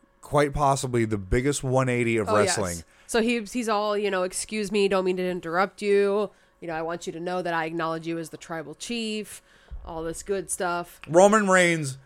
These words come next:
Speaker 1: says, "What the fuck are you doing talking?"
Speaker 2: Yep.
Speaker 1: And, and tells
Speaker 2: Which was,
Speaker 1: Jay
Speaker 2: says it so awkwardly.
Speaker 1: I know. And
Speaker 2: Yeah.
Speaker 1: tells Jey Uso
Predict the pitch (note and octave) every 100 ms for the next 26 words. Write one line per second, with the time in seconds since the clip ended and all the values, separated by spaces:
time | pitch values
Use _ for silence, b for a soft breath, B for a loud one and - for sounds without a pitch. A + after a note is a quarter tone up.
0 | _ - - D#3 B2 A#2 D3 G3+ A#3+ A3+
1 | - A3+ F#3 E3 - D3 C#3+ C#3+ D#3 C#3+
2 | C#3 B2+ A#2+ A2 G2 F2 C#2 - - G3
3 | F#3 - _ _ _ _ _ _ _ C#3
4 | C3+ D3+ C#3+ C3 C3+ C3 C3 - C#4 A3+
5 | C#3+ C#3 C#3 D#3+ G3+ - A#3 - D#3+ -
6 | D#3+ D3 D#3+ E3 - F2+ D#2 D2+ b b
7 | - C3+ C#3+ C3+ D#3 E3+ D3 B2+ F3 F3
8 | F3+ F3 C#3 B2+ A2+